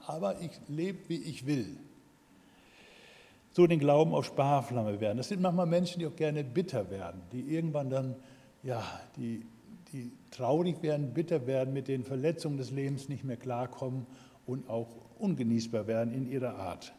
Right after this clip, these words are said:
Dann gibt's noch eine ganz andere Sorte, das sind die, die an die heile Welt glauben. War vor kurzem in einer Gemeinde, wo es eine Trennung gab, weil es einige gab, die sagten: "Wenn wir richtig glauben würden, dann hätten wir keine Krankheit und keine Probleme."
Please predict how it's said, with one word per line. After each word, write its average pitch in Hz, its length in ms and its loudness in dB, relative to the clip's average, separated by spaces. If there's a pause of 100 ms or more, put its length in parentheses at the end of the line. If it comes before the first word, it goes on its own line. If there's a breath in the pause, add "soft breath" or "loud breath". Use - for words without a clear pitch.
(1040 loud breath)
Dann 135 120 0
gibt's 196 180 -4
noch 196 80 0
eine 175 120 2
ganz 214 260 2
andere 233 300 2
Sorte, 131 400 6
das 151 220 0
sind 170 160 0
die, 180 80 2
die 170 120 2
an 160 120 4
die 165 80 4
heile 175 400 6
Welt 202 240 4
glauben. 98 400 2 (560)
War 135 100 -4 (160)
vor 156 220 -2
kurzem 196 260 2
in 170 80 0
einer 139 140 0
Gemeinde, 151 600 4 (380 loud breath)
wo 143 140 0
es 139 80 -4
eine 151 120 -2
Trennung 202 420 4
gab, 110 280 -2
weil 120 140 2
es 120 160 -4
einige 180 480 4
gab, 139 400 0
die 151 80 -2
sagten: 147 480 -2
"Wenn 160 240 0
wir 156 240 4
richtig 214 480 0
glauben 180 500 6
würden, 190 640 2 (220 loud breath)
dann 143 120 -4
hätten 185 340 0
wir 170 160 2
keine 160 300 2
Krankheit 160 520 0
und 143 80 -4
keine 147 240 -2
Probleme." 113 520 -4